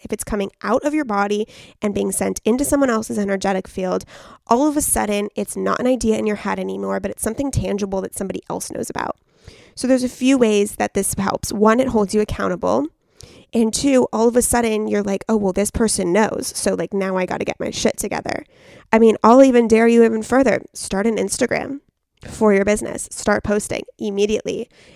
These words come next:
Invite all your friends to like the page. Everyone's gonna know you're working on this. Therefore, when they check in or when they like a photo, they're really rooting you on, and therefore you can root yourself on.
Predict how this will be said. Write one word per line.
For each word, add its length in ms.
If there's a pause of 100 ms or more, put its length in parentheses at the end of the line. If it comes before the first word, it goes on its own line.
Invite 380
all 120
your 140
friends 320
to 100
like 200
the 60
page. 440 (420)
Everyone's 560
gonna 220
know 100
you're 180
working 360
on 140
this. 160
Therefore, 440
when 140
they 100
check 280
in 200
or 80
when 140
they 100
like 200
a 60
photo, 460 (360)
they're 140
really 260
rooting 340
you 160
on, 240
and 180
therefore 300
you 180
can 160
root 160
yourself 420
on. 360